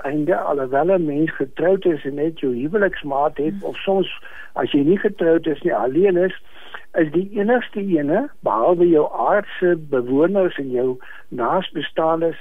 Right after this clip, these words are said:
Speaker 1: net die
Speaker 2: Hmm.
Speaker 1: Here God in die covid-tyd. En as gevolg daarvan, omdat hy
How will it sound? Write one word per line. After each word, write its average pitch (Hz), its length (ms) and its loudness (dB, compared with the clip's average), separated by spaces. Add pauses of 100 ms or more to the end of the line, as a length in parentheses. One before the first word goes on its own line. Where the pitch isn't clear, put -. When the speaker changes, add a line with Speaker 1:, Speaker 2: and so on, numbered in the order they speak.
(120)
Speaker 1:
net 151 480 2
die 151 140 2
Speaker 2:
Hmm. 131 100 2
Speaker 1:
Here 151 240 4
God 165 460 0
in 139 60 0
die 131 180 -2
covid-tyd. 151 540 2 (880)
En 165 140 0
as 147 180 2
gevolg 214 460 2
daarvan, 139 640 0
omdat 143 380 -2 (160)
hy 185 400 4